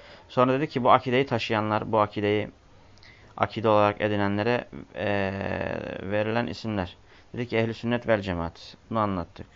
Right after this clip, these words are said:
Sonra dedik Selef Salihin demişlerdi. Bunu da anlattık. Sonra dedik ki Ehl-i Hadis demişler. Bunu da anlattık. Şimdi inşallah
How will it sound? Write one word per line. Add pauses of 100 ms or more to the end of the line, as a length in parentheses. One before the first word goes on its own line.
(500)
Sonra
dedik
Selef
Salihin (460)
demişlerdi. (100)
Bunu
da
anlattık.
Sonra
dedik
ki
Ehl-i
Hadis
demişler.
Bunu
da
anlattık. (840)
Şimdi
inşallah